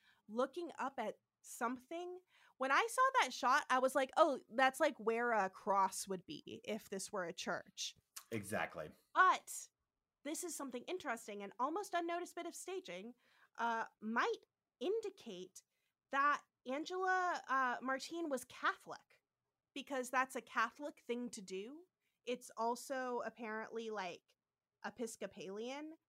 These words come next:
Speaker 1: um, and it's not controversial today, like, no one would even see it, but in the nineteen sixties, there was still a ton of prejudice against Catholics, um,
Speaker 2: Mm-hmm.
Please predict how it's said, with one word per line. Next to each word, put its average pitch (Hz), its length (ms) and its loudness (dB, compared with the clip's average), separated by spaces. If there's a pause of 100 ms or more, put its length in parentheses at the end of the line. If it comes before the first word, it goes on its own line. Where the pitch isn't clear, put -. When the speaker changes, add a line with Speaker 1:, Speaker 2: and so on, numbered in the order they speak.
(460)
Speaker 1:
um, 196 460 -4 (340)
and 233 300 -4 (580)
it's 247 240 -6
not 240 360 0
controversial 226 760 -6
today, 262 320 -4
like, 202 220 -4
no 190 280 -6
one 196 480 -6
would 190 140 -8
even 190 260 -10
see 208 280 -10
it, 269 180 -6
but 233 120 0
in 247 100 0
the 254 60 -2
nineteen 254 460 -2
sixties, 214 720 -8 (340)
there 233 100 2
was 220 160 -2
still 233 240 0
a 196 60 0
ton 202 340 -4
of - 160 -6
prejudice 233 520 -6
against 349 340 -4
Catholics, 370 760 0 (460)
um, 185 520 -2 (180)
Speaker 2:
Mm-hmm. 104 600 -4